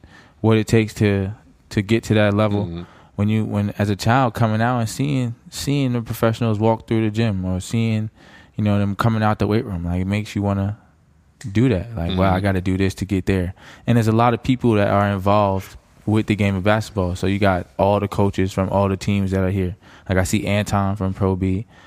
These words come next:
Speaker 1: Um, I, I don't, the tall coach, Jake's father.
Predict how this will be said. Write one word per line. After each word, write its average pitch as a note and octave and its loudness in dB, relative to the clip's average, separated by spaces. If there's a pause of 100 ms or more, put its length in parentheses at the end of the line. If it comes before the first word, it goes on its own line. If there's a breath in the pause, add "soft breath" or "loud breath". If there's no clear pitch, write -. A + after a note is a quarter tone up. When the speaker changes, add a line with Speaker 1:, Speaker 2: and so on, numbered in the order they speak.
(300 loud breath)
Speaker 1:
Um, F#2+ 0 (280)
I, G2+ -2
I G#2+ -2
don't, A#2 -2 (160)
the G#2 -2
tall A#2+ 2
coach, A#2 0
Jake's A2 0
father. G2+ 0